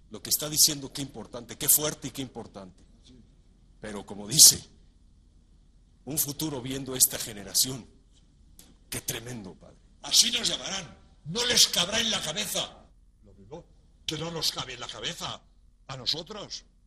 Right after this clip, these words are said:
Speaker 2: Pero qué gobiernos tenemos que dan permiso para que las madres maten a sus hijos. Pero qué mundo estamos viviendo. Pero el mundo entrará en razón,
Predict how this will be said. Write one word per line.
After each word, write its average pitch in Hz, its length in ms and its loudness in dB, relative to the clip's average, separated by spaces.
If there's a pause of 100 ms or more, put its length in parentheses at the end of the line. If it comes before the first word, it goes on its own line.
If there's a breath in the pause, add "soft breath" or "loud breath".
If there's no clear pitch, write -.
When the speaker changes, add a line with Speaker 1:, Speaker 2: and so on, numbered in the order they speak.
(400)
Speaker 2:
Pero 120 240 -12
qué 160 160 -6
gobiernos 208 640 -2
tenemos 185 720 -6 (600)
que 151 100 -6
dan 208 300 -4
permiso 185 600 0
para 160 160 -12
que 143 100 -14
las 120 100 -14
madres 196 260 -6
maten 185 260 -6
a 165 60 -4
sus 110 240 -12
hijos. 202 420 -14 (680)
Pero 156 180 -8
qué 214 160 0
mundo 233 300 -4
estamos 175 380 -4
viviendo. 156 580 -4 (800)
Pero 110 140 -14
el 104 80 -14
mundo 117 240 -14
entrará 156 300 -10
en 170 80 -12
razón, 127 520 -16